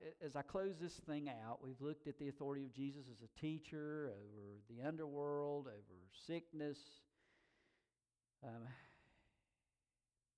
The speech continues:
but we also, you know, delegated authority for his mission. Jesus, in turn, has delegated authority to us.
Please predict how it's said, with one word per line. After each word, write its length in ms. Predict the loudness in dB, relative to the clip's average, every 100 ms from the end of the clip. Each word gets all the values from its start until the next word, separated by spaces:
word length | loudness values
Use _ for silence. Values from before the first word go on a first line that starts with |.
| _ _ _ _ _ _ _ _ _ _ _ _ _ -18
but 140 | -12 -4
we 160 | 0
also, 420 | 0 0 -4 -10 -12 -12 -18 _ _ _ _ _ _ _ _ _ _ _ _ _ _ -14
you 100 | -10
know, 80 | -8 -6
delegated 720 | 2 4 4 2 2 2 0
authority 880 | -2 -6 -6 -6 -4 -8 -10 -14 -14 -12
for 100 | -12
his 240 | -10 -8
mission. 640 | -6 -4 -4 -6 -10 -10 -12 _ _ _ _ _ _ -10
Jesus, 540 | -2 -2 -2 -6 -10 -6
in 160 | -6 -6 -8 -4
turn, 420 | -2 -2 -4 -12 -18 _ _ _ _ _ _
has 140 | -12 -8
delegated 600 | -2 -2 -2 -4 -6 -8
authority 560 | -12 -10 -8 -6 -8 -12 -12
to 180 | -10 -8
us. 380 | -10 -12 -16